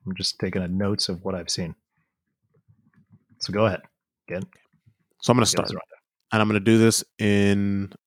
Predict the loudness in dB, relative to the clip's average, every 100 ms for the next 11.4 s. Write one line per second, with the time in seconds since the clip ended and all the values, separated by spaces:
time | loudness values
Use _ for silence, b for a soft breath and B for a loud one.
0 | -10 -2 2 2 2 -2 4 4 4 4
1 | 4 6 4 2 0 0 -4 -4 -10 -14
2 | -10 2 6 8 6 4 _ b b b
3 | b b 4 4 6 6 6 4 2 -4
4 | -6 -6 -6 -4 -4 -4 -4 -2 0 0
5 | 0 2 4 2 0 4 6 4 0 0
6 | -2 -2 2 2 4 4 4 2 4 4
7 | 2 -2 -4 -8 -12 -16 _ _ _ _
8 | _ _ _ _ _ _ _ _ _ _
9 | _ 2 6 8 8 8 8 6 2 -16
10 | _ _ _ _ _ _ _ _ _ -8
11 | 0 2 0